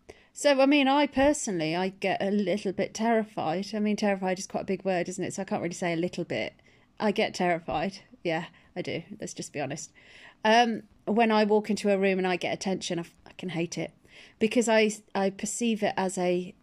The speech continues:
threat. I see it as a sexual threat. Yeah, I only, I had a stalker for ten years, didn't I? And, um, I've had very unwanted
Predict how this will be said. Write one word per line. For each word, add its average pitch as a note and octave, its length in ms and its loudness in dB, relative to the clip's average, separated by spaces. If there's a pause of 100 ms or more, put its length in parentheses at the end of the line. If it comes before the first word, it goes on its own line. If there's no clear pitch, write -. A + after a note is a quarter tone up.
(120)
threat. - 580 -6 (420)
I F3+ 60 -6
see G#3 260 0
it - 60 2
as - 120 -6
a F#3 40 -6
sexual - 440 -4
threat. - 560 -6 (520)
Yeah, A3 240 4
I G3+ 40 6
only, G3 220 0 (160)
I F#3+ 120 0
had F3+ 160 -2
a F3 120 -8
stalker - 340 -6
for B3 100 -10
ten E3 240 -4
years, D#3+ 180 -2
didn't F3+ 200 -4
I? D#3+ 160 -2
And, E3 360 -2
um, E3 340 -2 (640)
I've F#3+ 80 -6
had F#3+ 180 0
very F#3 520 0
unwanted F3+ 640 -2